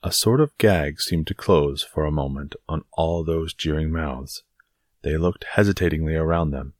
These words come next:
and appeared to doubt the thickness of the partition between them and the office of Monsieur de Treville. But a fresh allusion soon brought back the conversation to his eminence, and then the laughter recovered its loudness, and the light was not withheld from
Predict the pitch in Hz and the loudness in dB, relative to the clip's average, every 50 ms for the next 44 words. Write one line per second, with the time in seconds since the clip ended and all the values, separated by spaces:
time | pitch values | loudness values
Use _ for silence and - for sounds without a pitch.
0 | _ _ - 76 73 - - - 92 95 101 - - 101 - - 82 82 - - | _ _ -8 -8 -8 -4 -2 0 2 2 0 0 -4 0 2 2 2 2 0 -4
1 | 87 82 - 101 98 - - 101 104 104 - - 92 95 101 101 - - 104 101 | -8 -2 0 0 0 0 -2 -2 -2 -2 -4 -6 -4 -2 -2 -2 0 -2 -2 -2
2 | - 92 85 - - 85 87 92 87 - - 90 87 85 85 87 87 90 95 95 | 0 -2 -4 -2 -4 -4 -4 -6 -4 -2 -2 -2 -2 -2 -4 -4 -4 -2 -2 -4
3 | - - 85 87 90 90 85 82 82 87 - - 92 87 - - 90 87 - 82 | -4 -4 -2 -2 0 0 0 0 -2 -2 -2 -2 -2 -2 0 -2 -2 0 0 0
4 | 87 90 87 - - 82 78 76 87 - - 85 80 82 78 71 67 65 - _ | 0 0 0 0 0 2 2 2 0 0 -2 0 0 0 0 0 -2 -6 -10 _
5 | _ _ - - - - - - - _ _ - 71 67 69 - - - 71 67 | _ _ -20 -20 -20 -20 -20 -20 -20 _ _ -2 -2 -2 -2 -4 -2 0 0 0
6 | - - 73 71 73 71 73 71 71 73 80 80 - - - 82 82 53 58 - | 0 -2 -2 0 0 0 0 -2 -2 -4 -4 -4 -4 -2 -2 -2 -2 -2 0 0
7 | 76 76 82 - - _ - 80 82 92 - - 101 - - 85 85 87 95 90 | 2 2 2 0 -2 _ 0 0 0 -2 -4 -6 -6 -4 -2 0 0 0 -2 -2
8 | - - 78 - - 85 82 - 87 87 90 87 82 76 73 73 78 80 87 - | 0 0 0 0 0 -2 -2 0 0 0 2 2 0 0 0 0 -2 -4 -6 -8
9 | - - _ - - - - - _ - 82 80 87 92 101 110 107 98 95 90 | -12 -16 _ -20 -20 -20 -20 -14 _ -2 0 2 4 4 4 4 4 4 4 2
10 | 90 - - 98 95 101 - - - 85 85 87 82 87 85 - - - 76 76 | 0 0 0 0 0 0 0 -2 -2 -2 -2 -2 0 0 -2 -2 0 0 2 2
11 | 73 71 71 76 73 73 - - - 78 80 78 78 80 87 87 113 143 - - | 0 -2 -2 -4 -4 -4 -6 -6 -4 -2 -2 0 2 2 2 2 2 0 -2 -2
12 | 90 85 82 87 95 107 - - - 113 113 - - 101 101 95 85 92 - - | -2 0 2 2 2 0 0 -2 -4 -6 -4 -2 -2 -2 -2 -2 -4 -6 -6 -8
13 | - | -8